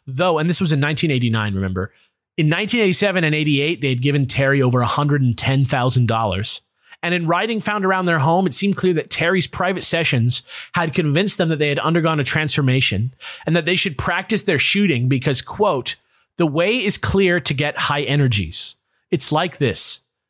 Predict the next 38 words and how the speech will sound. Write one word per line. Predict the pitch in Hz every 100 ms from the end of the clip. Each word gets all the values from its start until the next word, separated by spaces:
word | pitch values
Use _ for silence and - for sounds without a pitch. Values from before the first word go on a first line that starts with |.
| _ -
You | 170
are | 170
about | 151 147 156
to | 165
be | 202
joined | 147 131 147 170
in | 151 143
marriage | 139 143 165
between | 156 127 151
your | 139
physical | 131 156 147 180
self | 156 139 120 120
and | 139
your | 117
spirit. | 104 - 113 87 82 _ - - _ -
All | 127 156 190
is | 165 131
in | 135
readiness. | 123 120 110 80 - - - _ -
The |
date | 123 143 185 185
is |
set | - - 156 -
for | 139
October | 123 - - 127
twentieth," | 123 - 107 85 65 - _ -
which | 190 156 - - - _ _ _ _
is | 214
pretty | - 240 226
much | 208 190 -
smack | 180 160 -
in |
the | 165
middle | 160 151
of | 135
the |
time | 139 135 135
frame | 131 131 127